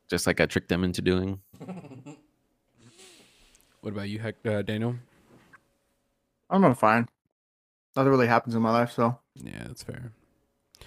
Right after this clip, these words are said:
Speaker 2: Yeah, nothing, nothing's really happened with me either this week. I don't think. It's gotten colder here in Texas, and I'm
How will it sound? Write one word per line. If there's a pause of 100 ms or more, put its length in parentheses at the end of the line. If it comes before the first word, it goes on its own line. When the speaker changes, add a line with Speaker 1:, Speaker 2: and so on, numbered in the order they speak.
(320)
Speaker 2:
Yeah,
nothing,
nothing's
really
happened
with
me
either
this
week. (800)
I
don't
think. (760)
It's
gotten
colder
here
in
Texas,
and
I'm